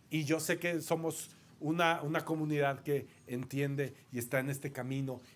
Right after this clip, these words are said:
y, y, y no voy a hacer a un lado la palabra pecado, no voy a hacer a un lado la palabra inmoralidad, porque ahorita no se usa, <laughs> sino porque son las verdades que están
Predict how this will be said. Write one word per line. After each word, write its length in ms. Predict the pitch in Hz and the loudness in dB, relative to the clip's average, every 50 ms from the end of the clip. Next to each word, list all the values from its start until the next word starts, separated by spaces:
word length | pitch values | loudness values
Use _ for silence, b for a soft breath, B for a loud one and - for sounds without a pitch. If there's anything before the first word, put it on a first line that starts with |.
| B - | B -8
y, 300 | - 127 143 143 - - | -2 0 0 0 -2 -2
y, 260 | - 131 135 135 139 135 | -4 -2 -2 -2 -4 -4
y 140 | - 123 120 | -6 -4 -4
no 180 | 131 131 143 143 | 0 0 0 2
voy 240 | 143 160 165 165 165 | 2 2 4 4 4
a 240 | 160 160 156 - - - | 4 4 2 0 -2 -2
hacer 380 | 120 131 131 - 165 160 165 | -2 0 2 4 4 6 6
a 40 | 180 | 6
un 160 | 175 165 151 | 4 4 4
lado 240 | 143 135 135 131 131 | 4 4 4 4 2
la 140 | 127 120 - | 2 0 0
palabra 360 | 123 117 117 113 117 107 - | -2 -2 0 -2 -2 -4 -6
pecado, 440 | - 117 - 131 123 123 123 123 117 | -8 -6 -2 0 0 2 2 2 0
no 100 | 120 120 | 0 0
voy 140 | 117 127 123 | 0 0 0
a 20 | |
hacer 180 | 117 - 131 120 | 0 -2 -2 -2
a 60 | 120 | -2
un 160 | 127 131 123 | -2 0 0
lado 240 | 120 120 117 120 120 | 0 0 0 0 -2
la 120 | 123 110 | -2 -2
palabra 320 | - 127 120 123 120 127 123 | -4 -4 -4 -2 -4 -4 -4
inmoralidad, 760 | 127 123 127 123 127 123 123 123 123 120 123 127 131 131 B B B B B - | -4 -4 -4 -2 -2 -2 -4 -4 -4 -2 -2 -2 -2 -4 B B B B B -4
porque 280 | - 131 131 - - 123 | -4 -4 -4 0 2 2
ahorita 320 | 117 117 120 120 127 131 | 2 2 0 -2 -4 -6
no 140 | 123 127 127 | -8 -6 -8
se 140 | 123 - 131 | -6 -6 -6
usa, 300 | 123 117 139 131 127 B B B B B B B B B - - - - | -6 -6 -6 -8 -8 B B B B B B B B B -14 -12 -4 -4
<laughs> 500 | 147 143 - - - - - - - - | -4 -4 -4 -10 -20 -20 -20 -20 -18 -8
sino 220 | - 139 139 123 | -4 -4 -4 -2
porque 240 | - 120 107 - 110 | -4 -6 -6 -4 -6
son 160 | - 135 131 | -4 -2 0
las 180 | 135 143 139 127 | -2 -2 -2 -4
verdades 480 | 120 110 117 127 127 127 135 127 - | -6 -4 -4 -6 -6 -6 -6 -8 -8
que 80 | - 117 | -10 -10
están 280 | - - 123 120 117 | -8 -6 -6 -6 -6